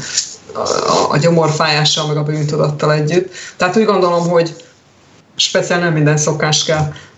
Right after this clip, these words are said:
ö, felvenni. A másik az, hogy ez valahogy úgy van, hogy minél, minél, ö, jobban így rácsimpaszkodik az ember egy ilyen, ö,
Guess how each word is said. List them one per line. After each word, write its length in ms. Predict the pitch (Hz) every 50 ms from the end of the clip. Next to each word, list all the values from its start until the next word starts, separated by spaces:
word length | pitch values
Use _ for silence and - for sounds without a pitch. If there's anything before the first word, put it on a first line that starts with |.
| - -
ö, 280 | - 170 156 151 151 151 160 165 160
felvenni. 680 | 160 - - 185 180 180 185 196 196 196 202 208 214 208 - - - - - -
A 80 | - 190
másik 360 | 226 277 320 - 220 208 - 202
az, 180 | 208 208 -
hogy 360 | - 196 185 185 180 170 - - - _ _ _ _ _ _ _ - - - - _ _ - - - - - - - -
ez 220 | - - 185 175 190
valahogy 280 | 220 220 208 190 180
úgy 140 | 208 226 226
van, 120 | 208 185
hogy 140 | 175 175 180
minél, 600 | 196 214 220 220 208 165 160 156 156 160 170 - -
minél, 480 | 185 202 214 208 196 180 165 160 160 156 156
ö, 300 | 156 156 156 156 156 156 156 151 147 147 - - - - - - - - - - - -
jobban 340 | - 180 190 175 170 160 156
így 100 | 156 156
rácsimpaszkodik 1040 | 165 175 170 165 156 151 - - 175 165 147 151 160 151 - - 170 165 165 147 -
az 100 | 165 160
ember 340 | 165 165 160 160 160 160 165
egy 160 | 165 160 156
ilyen, 340 | 165 165 165 160 160 160 160
ö, 320 | 165 165 160 160 160